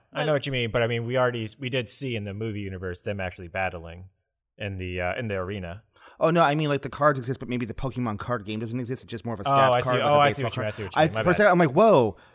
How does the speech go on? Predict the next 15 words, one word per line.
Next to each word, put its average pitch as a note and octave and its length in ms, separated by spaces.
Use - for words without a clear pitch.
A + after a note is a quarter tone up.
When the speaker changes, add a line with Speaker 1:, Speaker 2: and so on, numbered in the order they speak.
Speaker 3:
uh, D3 260
is C#3 200
baseball G#3+ 420
changed D3+ 420
since G3 140
I G#3 100
was, G3+ 140
do, D3 140
do D#3+ 400
Speaker 1:
<laughs> - 40
Speaker 3:
they D#3+ 180
battle D3+ 420
with E3 180
Speaker 1:
I - 20
Speaker 3:
baseball A#2 280